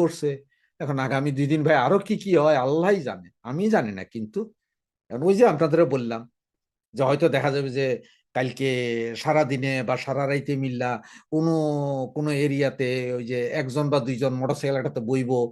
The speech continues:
কোনো নাম্বার প্লেট নাই, আহ, মাথায় টুপি আছে, চোখ ছাড়া কিছু দেখা যাইব না, এটা লাডি লেয়া যাইয়া পইলে একটা বাড়ি দিব ওই যে গ্লাসের ভিতরে, গ্লাস ভাঙ্গিয়া গেছে। এরপরে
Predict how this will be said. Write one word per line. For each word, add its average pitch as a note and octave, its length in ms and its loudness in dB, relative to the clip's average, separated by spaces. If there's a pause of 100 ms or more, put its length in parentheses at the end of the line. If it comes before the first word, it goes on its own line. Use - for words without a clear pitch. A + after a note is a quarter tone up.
(260)
কোনো D3 140 0 (140)
নাম্বার D3 320 2
প্লেট C#3 200 -2 (120)
নাই, B2+ 220 -4
আহ, - 640 -10 (100)
মাথায় D3 320 0
টুপি C#3 220 -4 (100)
আছে, C3+ 220 -2 (420)
চোখ E3 120 2 (100)
ছাড়া C#3+ 260 4
কিছু D3 160 -2 (100)
দেখা C#3 200 0
যাইব C#3+ 160 2 (120)
না, C3 80 -4 (400)
এটা D3 120 0 (100)
লাডি C#3 260 2
লেয়া D#3 260 6
যাইয়া C3+ 200 2 (260)
পইলে C3+ 240 -2
একটা C#3+ 200 -2
বাড়ি C#3 220 2
দিব C3 200 -2
ওই B2 80 0
যে B2+ 100 0
গ্লাসের C#3+ 400 2
ভিতরে, A#2+ 260 -4 (460)
গ্লাস A2 280 -4
ভাঙ্গিয়া F3+ 300 4
গেছে। D3+ 220 2 (520)
এরপরে A#2 260 -4